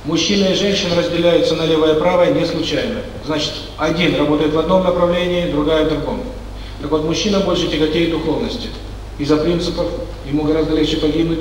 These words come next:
и он накапливает духовность, стремится к ней. И он зависит от нее больше. Женщина больше тяготеет к материальному. И женщину сама жизнь ставит в те условия, когда она вынуждена от-, отказаться от нравственности, от идеалов, от принципов ради спасения своих детей,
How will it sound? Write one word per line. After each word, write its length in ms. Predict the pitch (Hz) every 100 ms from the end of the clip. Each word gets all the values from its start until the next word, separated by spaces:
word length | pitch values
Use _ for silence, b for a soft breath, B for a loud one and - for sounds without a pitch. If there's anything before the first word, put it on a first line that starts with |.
| -
и 60 |
он 140 | 156 160
накапливает 440 | 156 175 - 156
духовность, 400 | 147 160 165 147
стремится 340 | 147 156 147 113
к 60 |
ней. 140 | - - - - - - - - - - 147
И 40 |
он 120 | 151
зависит 360 | 170 185 175 151
от 120 | 151
нее 100 | 147
больше. 300 | - - - - - B B B B
Женщина 400 | - 202 190 196
больше 260 | 185 175 165
тяготеет 400 | 165 160 180 -
к 20 |
материальному. 520 | 151 151 147 110 104 - - - - - - - - - B B
И 80 |
женщину 460 | 139 202 208 196 180
сама 320 | - 180 175
жизнь 420 | - 196 175 190 - - - B B
ставит 420 | - 202 180 175
в 80 | -
те 80 | 175
условия, 480 | 165 185 190 180 160
когда 400 | 165 165 175 170
она 120 | 165
вынуждена 680 | 185 190 143 135 143 143 143
от-, 260 | - 151
отказаться 580 | - 156 160 147 - 139
от 100 | -
нравственности, 640 | 160 165 - 151 147 -
от 120 | 143
идеалов, 560 | 147 143 147 156 277 -
от 160 | 151 160
принципов 520 | 170 160 165 151 147
ради 200 | 147 147
спасения 460 | 147 147 160 151
своих 340 | - 151 160 160
детей, 520 | 165 185 190 185 -